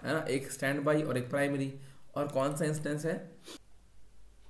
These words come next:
चलिए इसको ले लेता हूँ, ठीक है? मैं डीबी आर फ़ाइव टू, मुझे आठ जी बी, आठ जी, आठ सीपीयू और सिक्सटी फ़ोर जी बी रैम चाहिए, ठीक है? तो मैं क्या करूँगा,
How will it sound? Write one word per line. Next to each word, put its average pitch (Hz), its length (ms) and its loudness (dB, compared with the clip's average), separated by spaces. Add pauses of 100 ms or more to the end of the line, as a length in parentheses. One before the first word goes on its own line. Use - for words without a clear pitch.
(1900)
चलिए 170 220 6
इसको 156 300 4
ले 127 140 6
लेता 113 140 4
हूँ, 104 80 2
ठीक 151 100 2
है? 165 60 2
मैं 120 220 0
डीबी 135 280 4
आर 131 180 4
फ़ाइव 151 280 2
टू, 147 100 -4
मुझे 139 520 4
आठ 123 200 4
जी 131 160 0
बी, 127 180 -6
आठ 123 200 2
जी, 127 140 -6
आठ 131 220 2
सीपीयू 135 340 2
और 151 80 8
सिक्सटी 139 300 -2
फ़ोर 127 440 0 (320)
जी 127 100 0
बी 135 100 4
रैम 117 260 4
चाहिए, 127 360 -2
ठीक 135 180 -2
है? 202 220 -4 (440)
तो 131 60 -4
मैं 139 120 2
क्या 139 100 2
करूँगा, 131 560 0